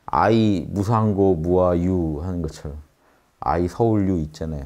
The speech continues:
저는 그걸 보면 "난 널 서울 해버리겠다." 뭐 이렇게 보여요. <laughs> 근데 아무튼 나와 이 모든 만물에 무상고 무아가 있다는 걸, 아이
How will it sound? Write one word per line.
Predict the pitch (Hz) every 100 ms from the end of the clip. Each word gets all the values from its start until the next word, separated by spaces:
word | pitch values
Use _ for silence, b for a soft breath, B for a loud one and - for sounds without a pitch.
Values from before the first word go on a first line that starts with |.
| 76
저는 | 76 95 92
그걸 | 85 104 98
보면 | 85 107 101 - B B B
"난 | 85 101 104
널 | 98 104
서울 | - 151 156 147
해버리겠다." | 147 131 110 117 -
뭐 | 90
이렇게 | 107 131 123 95 - B B -
보여요. | 107 107
<laughs> | - 127 - - - - - - 302 - - - -
근데 | - 101
아무튼 | 104 131 127 135 B B B B
나와 | 104 123 139
이 | 139
모든 | 135 156 165 160 147 135
만물에 | 127 139 135 143 110
무상고 | 104 147 170 165 147
무아가 | 127 123 127 117
있다는 | 104 104 101 95
걸, | 87 80 80
아이 | 76 98 101 92 82